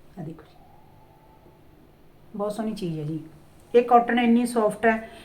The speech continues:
ਇੱਕ ਤਾਂ ਪ੍ਰਿੰਸੈਸ ਹੋਈ ਤੇ ਇੱਕ ਓਡੀ ਕਾਟਨ ਹੋਈ। ਜਿਹਨੇ ਵੀ ਇਹ ਕਾਟਨ ਪਾ ਲਈ ਉਹ ਪਰ ਬੰਦਾ ਦੂ-, ਦੂਜੀ ਕਾਟਨ ਪਾਉਣਾ ਜੀ ਪਸੰਦ ਨਹੀਂ ਕਰਦਾ। ਇਹ ਇੰਨੀ ਤਕੜੀ ਕਾਟਨ ਹੈ।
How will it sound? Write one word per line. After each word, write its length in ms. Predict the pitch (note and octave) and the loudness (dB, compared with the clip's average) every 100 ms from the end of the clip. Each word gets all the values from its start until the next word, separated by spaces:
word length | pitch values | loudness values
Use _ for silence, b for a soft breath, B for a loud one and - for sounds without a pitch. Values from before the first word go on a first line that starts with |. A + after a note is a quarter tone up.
| B | B
ਇੱਕ 180 | A3+ A#3 | 0 2
ਤਾਂ 140 | A#3 A3+ | 4 2
ਪ੍ਰਿੰਸੈਸ 460 | A3+ G#3+ F#3+ B3 | 0 -2 -4 -4
ਹੋਈ 280 | B3+ A3+ A3+ - B B - - | 4 4 4 -4 B B 0 4
ਤੇ 80 | A3 A3+ | 6 4
ਇੱਕ 160 | - | 4
ਓਡੀ 220 | G#3+ G3 A#3 | 4 4 2
ਕਾਟਨ 320 | A#3+ - A3 | 2 2 0
ਹੋਈ। 220 | G3+ G#3 | 0 0
ਜਿਹਨੇ 360 | E3+ A3+ C4+ D4+ | 2 4 8 10
ਵੀ 120 | D4 | 8
ਇਹ 140 | C4+ | 4
ਕਾਟਨ 340 | C4 A#3 A#3 A#3 | 2 0 0 0
ਪਾ 180 | A#3 G#3+ | 4 4
ਲਈ 160 | G#3+ - - - | 4 -2 -16 -4
ਉਹ 80 | A#3+ | 0
ਪਰ 140 | B3 A#3+ | 2 2
ਬੰਦਾ 220 | A3+ A3 | 2 2
ਦੂ-, 160 | G3 A3 E3 - A3+ | 0 -2 -4 -8 -6
ਦੂਜੀ 360 | F#3+ B3+ G#3 | -2 -2 0
ਕਾਟਨ 340 | C#4 C4 C4+ B3 | 2 0 0 -2
ਪਾਉਣਾ 200 | B3 B3 | 0 0
ਜੀ 100 | A#3+ | 0
ਪਸੰਦ 360 | A#3 B3+ B3+ A#3 | -4 -4 -2 -2
ਨਹੀਂ 140 | F3 | -2
ਕਰਦਾ। 320 | D3+ C#3+ - D3 - - | -4 -6 -8 -12 -16 -8
ਇਹ 120 | A3+ A#3+ | 2 4
ਇੰਨੀ 220 | A#3 A#3 | 4 2
ਤਕੜੀ 300 | A#3 G#3 G3 | 0 -2 -4
ਕਾਟਨ 360 | F#3+ - E3 | -6 -8 -10
ਹੈ। 80 | C#3+ | -12